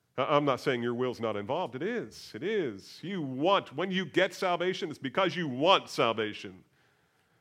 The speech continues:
But it is God who has fixed your wanter so that you will want what you otherwise used to hate. Next,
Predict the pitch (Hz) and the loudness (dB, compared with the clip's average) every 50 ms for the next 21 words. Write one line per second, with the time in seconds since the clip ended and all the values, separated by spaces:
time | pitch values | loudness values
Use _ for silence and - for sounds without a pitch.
0 | _ _ _ _ _ _ _ _ _ _ _ _ _ _ _ 120 107 110 107 110 | _ _ _ _ _ _ _ _ _ _ _ _ _ _ _ -10 -8 -6 -6 -4
1 | 110 107 92 90 123 127 127 120 117 104 110 113 104 101 - - - - 135 - | -6 -6 -2 0 4 4 6 4 4 2 0 -4 -6 -6 -8 -8 -6 -6 -6 -6
2 | - - 117 98 92 101 123 147 143 117 - 127 101 - - - _ _ _ _ | -8 -10 -8 -8 -4 -2 -2 -2 -2 -2 -4 -6 -6 -6 -10 -16 _ _ _ _
3 | _ _ _ _ _ _ _ _ _ _ _ _ _ _ _ _ _ _ _ _ | _ _ _ _ _ _ _ _ _ _ _ _ _ _ _ _ _ _ _ _
4 | _ _ _ _ - - - - - 107 101 113 120 127 143 135 123 117 113 117 | _ _ _ _ -20 -20 -14 -10 -8 -8 -6 -6 -2 0 2 2 2 2 0 0
5 | 127 135 135 131 123 107 - - 113 120 117 117 120 113 113 117 135 127 120 120 | 2 2 2 2 2 -2 -8 -4 -2 0 0 0 -2 -4 -4 0 0 0 2 2
6 | 117 113 110 110 107 101 101 104 - - 104 104 95 - - - 107 - 113 113 | 0 2 0 0 0 0 -2 -4 -8 -10 -10 -10 -10 -12 -14 -14 -10 -6 -4 -4
7 | 95 90 - _ _ - - - - _ _ _ _ _ _ _ _ _ _ _ | -4 -6 -10 _ _ -16 -16 -16 -18 _ _ _ _ _ _ _ _ _ _ _
8 | _ _ _ _ _ _ _ _ _ _ _ _ _ _ _ _ _ _ _ _ | _ _ _ _ _ _ _ _ _ _ _ _ _ _ _ _ _ _ _ _
9 | _ _ _ _ _ _ _ _ _ _ _ _ _ _ _ _ _ _ _ _ | _ _ _ _ _ _ _ _ _ _ _ _ _ _ _ _ _ _ _ _
10 | _ _ _ _ _ _ _ _ _ _ _ _ _ _ _ _ _ _ _ _ | _ _ _ _ _ _ _ _ _ _ _ _ _ _ _ _ _ _ _ _
11 | _ _ _ _ _ _ _ - 120 131 131 123 127 - - - - | _ _ _ _ _ _ _ 0 4 4 4 4 2 -4 -12 -16 -20